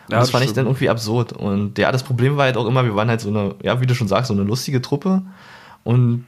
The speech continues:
Speaker 2: wenn die dann in den Schweigeminuten irgendwelche Scheiße gebaut haben, ja, dann musste man halt einfach lachen, obwohl es halt einfach unangebracht war.
Speaker 1: <laughs> Ja.
Speaker 2: Ja,
Speaker 1: Ja.
Speaker 2: <laughs> aber,
Speaker 1: <laughs> Ja,
Speaker 2: ja.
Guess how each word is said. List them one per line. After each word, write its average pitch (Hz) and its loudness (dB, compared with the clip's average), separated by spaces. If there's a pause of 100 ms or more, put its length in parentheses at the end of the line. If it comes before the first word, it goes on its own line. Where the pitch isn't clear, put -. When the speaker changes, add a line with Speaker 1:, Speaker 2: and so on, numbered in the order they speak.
Speaker 2:
wenn 117 2
die 127 4
dann 120 2
in 127 0
den 123 2
Schweigeminuten 156 0
irgendwelche 147 0
Scheiße - -2
gebaut 110 0
haben, 131 0
ja, 104 -2
dann 113 -2
musste 123 -2
man 139 2
halt 123 2
einfach 139 0
lachen, 120 -2
obwohl 113 -4
es 127 0
halt 123 -2
einfach 131 -2
unangebracht 113 -2
war. 104 -6 (160)
Speaker 1:
<laughs> - -16
Ja. 120 -4 (120)
Speaker 2:
Ja, 143 2 (180)
Speaker 1:
Ja. 160 2
Speaker 2:
<laughs> - -16
aber, 131 0 (140)
Speaker 1:
<laughs> - -12
Ja, 185 0
Speaker 2:
ja. 190 0